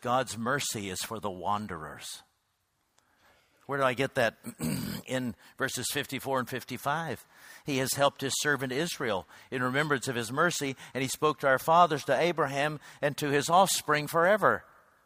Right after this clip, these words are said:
Where do I get the wanderers? I get it from these two names. Israel is, uh, otherwise known as Jacob, and his grandfather's name is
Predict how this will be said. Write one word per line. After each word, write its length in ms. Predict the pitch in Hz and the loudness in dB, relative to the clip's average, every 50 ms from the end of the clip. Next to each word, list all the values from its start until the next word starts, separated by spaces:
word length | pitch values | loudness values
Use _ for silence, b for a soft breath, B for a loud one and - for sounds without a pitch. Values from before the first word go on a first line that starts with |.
| _ _ | _ _
Where 160 | - 147 185 | -6 -4 0
do 80 | 202 208 | 4 4
I 100 | 196 185 | 4 4
get 200 | 170 185 180 - | 4 2 4 4
the 80 | 170 | 2
wanderers? 680 | 156 147 165 180 214 240 233 208 175 135 123 120 113 - | 4 6 8 8 8 8 6 6 6 6 6 4 4 4
I 100 | 127 127 | 2 2
get 160 | 135 170 185 | 4 4 2
it 100 | 175 156 | 2 0
from 160 | - 160 151 | -2 -4 -2
these 220 | 151 175 175 156 - | -2 -2 -2 -2 -4
two 200 | - 196 190 180 | -2 -2 0 2
names. 500 | 185 196 220 220 190 156 120 104 - - B B B B B B B | 4 4 6 6 6 4 2 0 -2 -4 B B B B B B B
Israel 580 | 160 175 175 - 156 147 139 135 139 147 131 b b b b b | 0 0 0 0 0 2 4 4 4 2 0 b b b b b
is, 180 | - 131 135 110 - 143 | -2 -2 0 0 0 0
uh, 60 | 131 | 2
otherwise 500 | 107 120 151 151 156 139 131 127 - - | 4 4 2 4 4 4 4 4 2 0
known 180 | 143 139 143 | 0 0 0
as 200 | 131 131 113 - - | 0 -2 -2 -4 -8
Jacob, 680 | - - - 143 165 185 190 - - 131 104 82 - - - - b b b b b b b b b b b _ _ _ _ _ _ | -10 -4 4 6 6 6 6 4 0 -2 -4 -4 -6 -12 -20 -20 b b b b b b b b b b b _ _ _ _ _ _
and 140 | - 113 123 | -6 -6 -4
his 120 | 127 117 | -4 -6
grandfather's 880 | 113 95 127 147 180 196 190 - 143 127 113 113 120 120 123 120 - - | -2 2 4 6 6 6 4 4 4 4 6 6 4 0 0 -2 -6 -6
name 300 | 117 127 123 123 143 143 | -2 -2 0 0 0 0
is 160 | 139 139 131 | 0 0 0